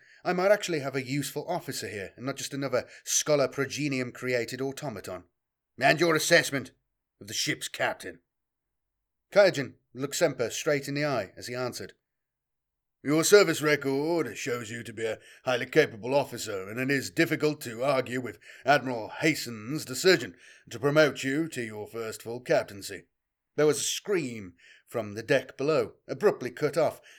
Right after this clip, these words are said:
as one of the gun crew stumbled and was instantly crushed beneath the weapon carriage's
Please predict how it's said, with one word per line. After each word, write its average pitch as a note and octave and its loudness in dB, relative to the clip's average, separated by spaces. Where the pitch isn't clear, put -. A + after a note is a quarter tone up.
as F3+ -8
one G3 2
of F#3 0
the F#3+ -2
gun G3+ 0
crew A2 -6
stumbled C3+ -2
and G#2 -12
was G2 -12
instantly G2 -2
crushed - -10
beneath A2+ -10
the F#2 -14
weapon C#3 0
carriage's A#2+ -2